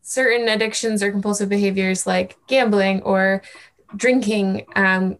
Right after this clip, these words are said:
a lot of the times people who have, have become sober, so, so to say, depending on what the addiction is, um, completely cut it up.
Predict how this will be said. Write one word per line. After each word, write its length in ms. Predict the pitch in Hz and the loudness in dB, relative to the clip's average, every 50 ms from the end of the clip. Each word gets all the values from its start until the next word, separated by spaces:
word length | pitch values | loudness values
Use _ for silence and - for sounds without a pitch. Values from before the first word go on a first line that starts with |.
| _ - - | _ -4 -2
a 100 | 214 214 | 0 2
lot 200 | 214 208 208 208 | 4 4 2 2
of 40 | 208 | 2
the 80 | 214 | 0
times 460 | 202 208 208 202 196 196 190 - - - _ _ _ | -2 0 0 2 2 2 0 -2 -4 -6 _ _ _
people 380 | - 220 196 - 214 208 202 202 | -6 -6 -2 0 2 0 0 0
who 420 | - 214 208 202 202 202 196 196 - | 0 0 2 2 2 2 0 -2 -4
have, 600 | 196 - 208 196 196 190 190 190 190 - - _ _ - _ _ _ _ _ _ _ _ _ _ _ _ _ _ | -6 -4 0 2 2 2 2 0 -2 -6 -12 _ _ -20 _ _ _ _ _ _ _ _ _ _ _ _ _ _
have 400 | - 208 196 196 190 185 196 196 - - - | -6 -2 0 0 0 -2 -6 -10 -14 -12 -12
become 360 | 196 196 - 202 190 185 185 | -10 -6 -4 -2 -2 0 0
sober, 600 | 185 - - 214 208 202 190 190 185 185 185 180 | -2 0 2 2 2 4 2 2 2 2 2 0
so, 360 | - 190 185 180 180 180 - - _ | 0 0 0 0 0 -2 -4 -8 _
so 180 | - - 185 180 | -6 -6 -4 -4
to 60 | 185 | -4
say, 180 | - 190 180 180 | -4 -2 -2 -2
depending 380 | 180 180 196 180 185 175 175 | -2 -2 -2 -2 -2 -2 -2
on 100 | 180 180 | -2 -2
what 180 | 175 180 180 - | -2 -4 -4 -2
the 160 | 180 180 185 180 | -2 -2 -2 0
addiction 360 | 180 185 180 180 - - 185 | -2 -2 -4 -4 -6 -6 -4
is, 320 | 180 175 175 180 185 - - - - | -4 -4 -4 -4 -6 -6 -8 -4 -2
um, 400 | 190 185 180 175 175 175 180 - _ _ _ _ _ _ _ _ _ _ _ _ _ _ _ - | -2 0 0 0 -2 -4 -6 -10 _ _ _ _ _ _ _ _ _ _ _ _ _ _ _ -6
completely 480 | - 226 214 220 269 262 208 220 214 202 | -4 -4 -2 0 0 0 0 0 -2 -2
cut 180 | - 220 185 | 0 0 0
it 100 | 180 180 | 2 0
up. 240 | 170 - - - | 0 -2 -4 -6